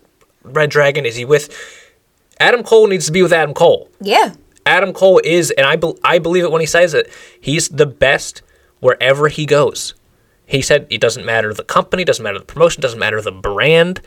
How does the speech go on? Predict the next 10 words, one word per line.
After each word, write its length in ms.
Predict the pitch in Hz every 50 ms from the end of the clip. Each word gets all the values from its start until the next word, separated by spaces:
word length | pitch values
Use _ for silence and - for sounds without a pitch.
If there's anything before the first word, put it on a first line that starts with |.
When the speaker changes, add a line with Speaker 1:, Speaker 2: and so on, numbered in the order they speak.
| _ _ _ _ _ _ _ _
Speaker 1:
He 220 | _ - 127 123 123 117
is 180 | 110 120 - -
the 100 | - 104
best 540 | 98 - - 110 123 135 147 - - - - _ _ _ _ _ _ -
wrestler 580 | 113 117 120 - - - 127 120 113 113 113 - _ _ _ _
no 100 | - 110
matter 260 | 104 104 98 98 95
where 220 | 95 101 101 110 113
he 120 | 117 123
goes, 400 | 120 117 107 104 98 101 98 -